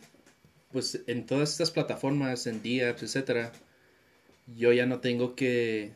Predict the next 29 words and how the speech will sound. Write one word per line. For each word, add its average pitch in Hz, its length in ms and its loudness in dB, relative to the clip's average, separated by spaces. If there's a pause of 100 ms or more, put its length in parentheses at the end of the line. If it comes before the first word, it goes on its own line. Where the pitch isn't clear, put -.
(840)
pues, 123 100 -4
ya 123 80 4
no 131 100 2
tengo 143 200 2
que 147 80 0
ligar 113 240 -2
mi 131 140 0
persona 127 920 -2 (540)
en 107 160 -8
sí, 143 300 2
o 120 80 -2
sea, 110 260 -4
mi 123 140 -6
persona 107 460 -8
legal 110 480 -6 (680)
con, 98 720 -10 (640)
pues, - 140 -10
con 120 140 2
lo 110 120 -2
que - 80 -8
pasa - 280 -2
en 123 60 4
internet, 104 540 0
güey. 95 100 -12 (540)
Entonces, - 300 -8
estamos 135 340 8
viendo 131 180 8
muchas 139 320 6
cosas 143 380 2